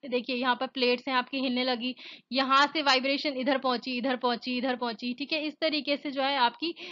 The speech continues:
वाइब्रेशन ऊपर, ऊपर, ऊपर, ऊपर पहुंचती रहती है, और till जब आप सरफेस पे फिर इसको काफी टाइम बाद महसूस करते हो, ठीक है। एकदम से आपको वाइब्रेशन नहीं पे-, महसूस हो जाती। यहाँ पर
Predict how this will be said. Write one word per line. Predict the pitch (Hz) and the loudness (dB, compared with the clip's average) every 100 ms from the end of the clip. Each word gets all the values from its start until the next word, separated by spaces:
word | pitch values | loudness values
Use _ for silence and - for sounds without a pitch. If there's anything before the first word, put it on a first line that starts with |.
| - - | -12 2
वाइब्रेशन | 240 233 247 254 320 339 | 4 4 2 4 4 4
ऊपर, | 262 240 262 | 0 0 0
ऊपर, | 262 262 262 | 2 0 0
ऊपर, | 254 262 | 0 0
ऊपर | 247 254 | 2 -2
पहुंचती | 240 214 208 269 | -2 -2 -2 0
रहती | 247 233 | 0 2
है, | 320 | 0
और | |
till | 330 294 285 254 - - | 0 0 0 -2 -10 -6
जब | 240 254 | 0 4
आप | 240 240 | 4 4
सरफेस | 247 220 311 277 | -4 -2 -4 -2
पे | 285 | -4
फिर | 269 240 | -2 -2
इसको | 240 - 359 392 | -4 -2 -2 2
काफी | 240 - 262 | 0 0 -4
टाइम | 247 240 | -4 -2
बाद | 233 262 | 2 2
महसूस | 269 226 240 269 | 2 -4 -6 -10
करते | - 220 220 | -4 -4 -2
हो, | 220 202 - 311 294 - | -4 -4 -8 -16 -14 0
ठीक | 285 | 6
है। | 349 | 6
एकदम | 294 302 | 6 4
से | 320 | 4
आपको | 302 311 | 2 4
वाइब्रेशन | 294 254 262 262 302 | 2 4 2 0 2
नहीं | 277 262 | 2 0
पे-, | 269 254 233 | 2 0 2
महसूस | 254 240 254 233 | 0 0 -2 -6
हो | 240 | -2
जाती। | 226 226 330 359 - - | 2 2 2 -2 -4 -6
यहाँ | 254 247 | 2 2
पर | 262 277 | 2 -2